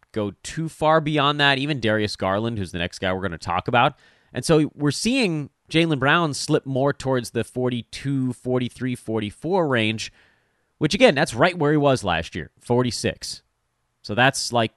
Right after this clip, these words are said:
you're, you're taking a walk again. It's fine, but it is a good place to grab some points in the fourth round. There aren't a ton of guys in the fourth round that are scoring twenty-four or more, and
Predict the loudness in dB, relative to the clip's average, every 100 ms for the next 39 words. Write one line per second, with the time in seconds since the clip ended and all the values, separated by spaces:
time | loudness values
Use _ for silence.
0 | _ _ _ _ -10 -4 -2 -4 -10 _
1 | -12 -6 -4 -2 -2 4 6 6 4 -2
2 | -4 -4 -8 -12 _ _ _ _ _ _
3 | -4 -4 0 2 4 2 -2 -10 -16 _
4 | _ _ _ 4 6 4 4 2 4 4
5 | 4 6 6 6 2 2 4 2 0 -6
6 | -4 -2 -2 2 2 4 4 4 4 -2
7 | -12 _ 0 2 0 -4 -6 -6 -6 -2
8 | 0 0 -2 -4 -4 -2 -2 2 2 2
9 | 0 0 0 0 -4 -4 -2 0 0 -4
10 | -12 _ _ _ _ _ -6 -4 -4 -4
11 | 0 2 2 2 0 0 2 2 2 0
12 | -4 -8 -20 _ _ _ _ -8 -6 -4
13 | -6 -12